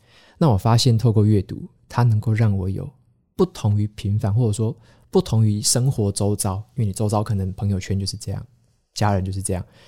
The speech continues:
但是阅读可以让我们去拥有不同的思考，看到不同的、不凡的那些思考，能让自己的这个思考的框架跟疆界整个可以打开来。所以这是第一个，不凡的思考。那平凡的行动是什么？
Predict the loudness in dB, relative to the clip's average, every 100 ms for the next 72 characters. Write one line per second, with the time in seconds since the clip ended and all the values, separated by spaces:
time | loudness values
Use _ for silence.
0 | -20 -4 0 2 4 4 4 2 2 4
1 | 2 -2 -6 -4 -4 -2 -2 -2 -4 -8
2 | -6 -6 -4 -4 -6 -8 -8 -14 -6 -2
3 | 0 -2 -4 -8 -8 -12 -12 -12 -10 -6
4 | -4 -4 -4 -4 -6 -6 -8 -14 -18 _
5 | _ 4 4 4 0 -4 -4 -4 -2 -2
6 | -2 -6 -10 -10 -12 -2 0 2 0 -2
7 | -4 -2 -2 -2 -4 -4 -6 -6 -10 -8
8 | -8 -10 -12 -12 -14 _ _ _ -4 2
9 | 2 2 -2 -4 -4 -4 -4 -4 -4 -6
10 | -8 -12 -16 _ _ _ _ _ -2 -2
11 | -2 2 2 4 2 2 0 0 0 0
12 | -4 -10